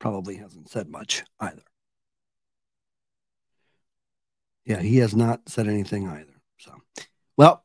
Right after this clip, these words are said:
we'll continue to follow it. This is, uh, Ford in Vegas, a pro wrestling podcast with two friends who hate each other for P W P Nation. I'm Ford. We'll see you guys next time. We'll be back on Tuesday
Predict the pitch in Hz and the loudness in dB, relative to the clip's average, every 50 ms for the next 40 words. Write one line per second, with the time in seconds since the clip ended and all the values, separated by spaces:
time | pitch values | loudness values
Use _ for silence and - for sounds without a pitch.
0 | _ - 147 160 175 160 170 139 175 175 175 165 156 - 180 170 165 156 151 151 | _ 4 6 6 8 8 6 4 8 8 8 8 8 8 8 8 8 8 6 4
1 | 139 131 160 160 151 - 151 147 131 143 156 156 151 147 - - 165 165 165 156 | 4 2 2 2 2 0 -2 -2 2 4 6 6 6 4 2 2 2 4 4 4
2 | 151 135 127 160 165 165 156 147 156 156 147 - - - - - - - - - | 2 4 4 6 6 6 6 4 2 2 2 0 -2 -4 -4 -6 -8 -10 -14 -6
3 | - 135 139 139 139 139 127 - - 165 160 160 165 165 151 - 165 147 135 120 | -2 0 2 2 2 2 0 4 6 6 6 8 6 4 4 2 2 0 2 4
4 | 139 160 170 175 156 - 160 143 143 143 151 143 - - 143 131 120 - - - | 6 6 6 6 6 4 4 4 6 6 4 4 2 2 2 2 2 2 2 4
5 | 180 175 - - 170 160 160 156 151 139 - - - - _ _ _ _ _ _ | 4 4 6 6 6 8 8 6 4 2 0 -4 -14 -20 _ _ _ _ _ _
6 | 143 143 135 135 151 160 156 147 131 - - 160 156 135 135 139 147 143 139 - | 0 2 2 4 4 4 4 2 2 4 4 4 4 4 2 0 0 -2 -4 -6
7 | _ _ _ _ _ _ _ 135 131 123 151 156 151 151 139 143 131 117 143 143 | _ _ _ _ _ _ _ 2 2 4 6 6 6 6 4 2 0 0 2 2
8 | 139 139 147 151 151 139 - - 131 127 127 131 143 139 123 - 151 143 139 131 | 2 2 4 4 2 2 2 2 2 2 4 4 2 2 2 2 2 2 2 2
9 | 123 139 151 139 - - 175 180 180 170 151 156 151 147 143 139 120 127 143 147 | 2 0 -2 -2 2 2 2 4 4 4 4 4 4 4 2 0 0 0 0 0
10 | 147 - - - 139 123 123 120 135 151 156 151 151 147 160 151 143 - 143 135 | 0 -2 -6 -6 -6 -4 -2 0 0 0 0 0 2 2 2 2 2 2 -2 -2
11 | 127 - - 160 165 143 131 127 113 120 123 127 | -2 0 0 0 0 0 2 2 2 2 0 -2